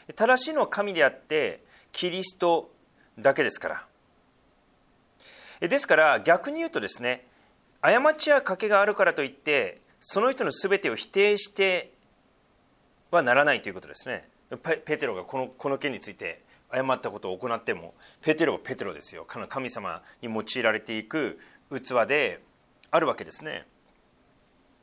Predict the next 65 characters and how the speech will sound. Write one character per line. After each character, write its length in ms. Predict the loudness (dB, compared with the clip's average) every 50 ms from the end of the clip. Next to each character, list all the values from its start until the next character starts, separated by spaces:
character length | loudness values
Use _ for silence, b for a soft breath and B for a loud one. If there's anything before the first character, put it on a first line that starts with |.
| _ _ _ _ _ _ _
で、 80 | -6 -6
人 180 | -4 -4 -2 -4
に 100 | -2 0
完 240 | 2 0 0 2
全 140 | 0 0 -2
を 40 | 0
求 260 | -2 -4 -4 -4 -4
め 100 | -4 -4
る 80 | -4 -6
と 80 | -8
い 80 | -8 -8
う 60 | -10
こ 100 | -10 -8
と 80 | -4 -4
は、 80 | -4
イ 100 | -4 -4
コ 200 | -4 -2 0 0
ー 20 | 0
ル、 320 | 2 0 0 -2 -4 -8 b b b b b b b b b b b _ 0
神 280 | 4 4 4 4 2
以 40 | 2
外、 180 | 2 2 2 0
キ 140 | -2 -2
リ 100 | 0 0
ス 60 | 0 0
ト 100 | 0 0
以 80 | 0
外 160 | 0 0 0
の 60 | -2 -4
も 100 | -8 -8
の 60 | -8
に 100 | -8 -8
完 240 | -8 -8 -8 -8 -6
全 160 | -8 -8 -6
性 140 | -6 -6 -6
を 40 |
求 220 | -6 -6 -8 -8 -6
め 100 | -6 -6
る 60 | -6
わ 80 | -6 -8
け 120 | -10 -6
で、 340 | -4 -4 -4 -4 -6 -10 -18 _ _ _ _ _ b b b b b -4
ま 40 | 0
あ、 20 |
そ 120 | 2 4 4
れ 60 | 4
も 100 | 4 4
ま 140 | 4 4 4
た 180 | 4 4 2
キ 140 | 2 0 -4
リ 80 | -6 -6
ス 80 | -6
ト 40 | -8
の 140 | -8 -10 -10
福 220 | -12 -12 -12 -12
音 60 | -12
に 60 | -10 -10
反 220 | -6 -6 -6 -6
す 80 | -6 -8
る 80 | -10
こ 80 | -12 -14
と 60 | -18
で 80 | -18 -16
す 100 | -16 -16
ね。 160 | -16 -18